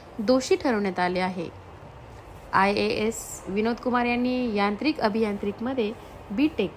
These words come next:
आणि एमटेक पदवी घेतली आहे. त्यानंतर ते एकोणीसशे एकोणनव्वद मध्ये आयएएस अधिकारी झाले.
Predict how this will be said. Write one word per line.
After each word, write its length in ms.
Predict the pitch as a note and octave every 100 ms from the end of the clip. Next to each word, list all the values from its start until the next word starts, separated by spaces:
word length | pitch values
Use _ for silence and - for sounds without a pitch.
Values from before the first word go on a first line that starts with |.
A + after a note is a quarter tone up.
| - - -
आणि 240 | - C#4 D#4
एमटेक 440 | A3+ A3 G3+ B3+ -
पदवी 280 | F#3+ G3+
घेतली 360 | B3+ G#3+ - F3
आहे. 220 | E3 - - - - - - - - - - - - - - - - -
त्यानंतर 440 | F#4 A4 A4+ A4+
ते 100 | A4
एकोणीसशे 640 | A4+ - D4+ F4+ G4 G4+ G#4
एकोणनव्वद 640 | - C#4 C#4+ D#4 D#4+ D#4+
मध्ये 360 | C#4+ D#4 D#4 D#4+ -
आयएएस 840 | A3+ B3 B3+ B3+ C4+ - C#4+ D4+ -
अधिकारी 440 | C#4+ D#4 D4+ D4+
झाले. 320 | D4 C#4+ F3+